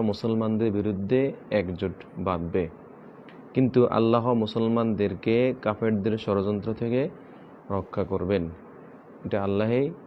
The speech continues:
রক্ষা করবেন। তো এই যে কেয়ামতের আগে সব বিধর্মী রাষ্ট্র মুসলমানদের বিরুদ্ধে একজোট হওয়ার বিষয়ে রাসূল সাল্লাল্লাহু আলাইহি ওয়াসাল্লাম যে কেয়ামতের আলামতের মধ্যে একটা হাদিস বলেছেন, সে হাদিসটি হলো আবু দাউদ শরীফ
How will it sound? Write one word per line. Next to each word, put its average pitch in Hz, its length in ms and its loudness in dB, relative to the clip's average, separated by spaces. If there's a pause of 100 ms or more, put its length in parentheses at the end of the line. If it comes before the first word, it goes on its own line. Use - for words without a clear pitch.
(160)
রক্ষা 98 240 -6
করবেন। 85 340 -4 (1000)
তো - 80 2
এই 139 120 8
যে 131 140 8 (220)
কেয়ামতের 117 480 4 (100)
আগে 101 240 2
সব 107 280 -2
বিধর্মী 120 420 4
রাষ্ট্র 110 360 0
মুসলমানদের 113 600 2
বিরুদ্ধে 104 440 2 (240)
একজোট 98 540 0
হওয়ার 92 300 0
বিষয়ে 98 420 0 (500)
রাসূল 101 160 -4
সাল্লাল্লাহু 98 40 -8
আলাইহি 113 100 -2
ওয়াসাল্লাম 110 380 0
যে 104 140 2
কেয়ামতের 101 380 0
আলামতের 95 380 -2
মধ্যে 90 260 -2
একটা 92 160 -6
হাদিস 87 280 -2
বলেছেন, 87 420 0 (1160)
সে - 120 -4
হাদিসটি 120 540 4
হলো 104 260 6 (840)
আবু 117 200 6
দাউদ 131 260 6
শরীফ 127 480 4